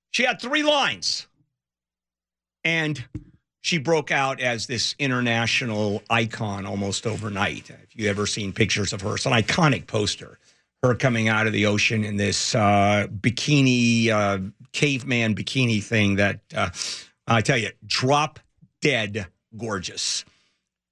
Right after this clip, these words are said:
And, uh, she went on to a career of over fifty years, thirty films, fifty television series. And, uh, she was a single mom,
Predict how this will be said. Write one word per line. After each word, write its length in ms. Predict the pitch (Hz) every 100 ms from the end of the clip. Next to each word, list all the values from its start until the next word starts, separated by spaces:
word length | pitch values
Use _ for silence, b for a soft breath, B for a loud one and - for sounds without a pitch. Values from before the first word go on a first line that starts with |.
| -
And, 300 | 110 110 110
uh, 120 | 110
she 240 | 104 - 135
went 220 | 127 123
on 240 | 120 120
to 200 | - 131
a 40 | 104
career 580 | - 113 113 110 107
of 180 | 110 101
over 220 | 113 107
fifty 400 | 101 - 127 -
years, 560 | 117 104 104 90 - -
thirty 320 | - 170 147
films, 480 | 123 139 117 113 -
fifty 260 | 151 - 117
television 640 | 127 117 113 110 101 104
series. 680 | - 110 98 98 98 - - B B B B B _
And, 280 | 117 113 107
uh, 100 | 113
she 560 | - - 151 151 151 147
was 180 | 123 101
a 180 | 110 107
single 380 | - - 156 190
mom, 420 | 147 113 151 -